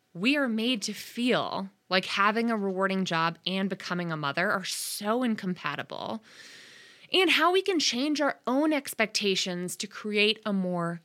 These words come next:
sustainable path forward. So first, I want to break down what's known as the ideal worker myth. We operate in a workplace that was originally designed for men, men who were presumed to have a wife at home caring for children and tending to the house.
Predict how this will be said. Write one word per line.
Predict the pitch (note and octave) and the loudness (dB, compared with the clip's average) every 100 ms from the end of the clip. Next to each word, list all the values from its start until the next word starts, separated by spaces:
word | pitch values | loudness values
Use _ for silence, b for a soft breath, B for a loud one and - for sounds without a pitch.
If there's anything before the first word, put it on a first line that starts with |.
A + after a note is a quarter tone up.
| - | -10
sustainable | - G3 - - F3+ E3 D#3 D#3 D#3+ - | -6 -4 -2 -2 0 -2 -2 -4 -6 -8
path | - D3 D3 - - _ | -4 -4 -4 -10 -20 _
forward. | - - D3+ - - - G3 | -16 -8 -8 -8 -10 -12 -8
So | - A#3+ | -4 -4
first, | - F4 D4 B3 - - B B B B B | 2 6 8 8 4 -6 B B B B B
I | A#3+ | 2
want | B3+ D4+ | 4 2
to | |
break | C#4 C4 A3+ | 2 0 0
down | - G3+ F#3+ F#3+ | 4 4 4 0
what's | F#3 F#3+ F3+ | -2 -6 -4
known | G3 F3 | -2 -2
as | E3+ D#3 | -2 -2
the | F3+ | -2
ideal | D#3+ D#3 F3+ F3+ F3 F3 E3+ _ | -2 -2 -2 0 0 -2 -8 _
worker | D#3+ D#3 D3+ - D#3 D3+ - | -10 -8 -6 -2 0 0 -4
myth. | D#3 D3+ - - - - - B B B | -4 0 0 -2 -14 -20 -18 B B B
We | G3+ D#4 G4+ | 2 4 6
operate | G#3+ A3 G#3 F3+ - | 4 4 2 2 4
in | F3+ | 2
a | E3 | 0
workplace | D#3+ D#3+ - G2+ E3 | -2 -4 -4 -4 0
that | E3+ | 0
was | F3 E3+ | 0 0
originally | D#3+ F3+ F#3+ F#3+ F#3 | 0 -2 0 2 2
designed | F3 E3 D#3 D#3 D#3 | 0 0 0 0 -4
for | - - E3+ | -10 -4 0
men, | E3 - - F#3+ - _ - | 0 -2 -4 -6 -8 _ 2
men | G#3 A3 B3 | 6 8 8
who | B3 | 6
were | A3 | 4
presumed | A3 - F3+ E3 A3+ A#3 | 0 -2 -2 0 2 2
to | G#3 | 2
have | G3 F3 E3 D#3+ E3+ | 2 4 4 4 0
a | |
wife | D#3+ D#3+ F#3 G3+ | 0 2 2 0
at | E3+ | -4
home | F3 D#3+ | -4 -4
caring | E3 E3+ D#3 D#3+ | -4 -2 -2 -2
for | E3+ | -4
children | - D3+ D3+ D3+ | -4 -4 -2 -2
and | D3 | -4
tending | C#3+ C#3+ C3+ C3 | -4 -4 -4 -6
to | - | -8
the | - | 2
house. | D#4+ - F3+ - | 4 4 0 -6